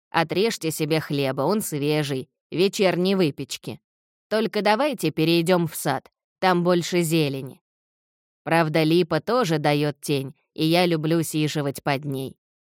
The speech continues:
Да и вся птица домашняя тогда у меня на виду. Бродит себе вокруг или в земле копается".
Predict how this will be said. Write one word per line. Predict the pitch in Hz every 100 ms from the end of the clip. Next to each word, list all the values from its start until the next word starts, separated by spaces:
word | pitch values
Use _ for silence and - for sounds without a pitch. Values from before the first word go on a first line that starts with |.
| _
Да | - 175
и | 247
вся | 190 214 175
птица | - 165 220 -
домашняя | 170 165 165 156 - 151 143
тогда | 151 147 147 147
у |
меня | 147 156 151 143
на | 160
виду. | 156 165 139 127 _ _ _ -
Бродит | 160 277 277 175 156
себе | 165 156 147
вокруг | 156 147 160 143 143
или | 214 226
в |
земле | 151 143 139 147 214
копается". | 190 165 170 156 135 135 - 113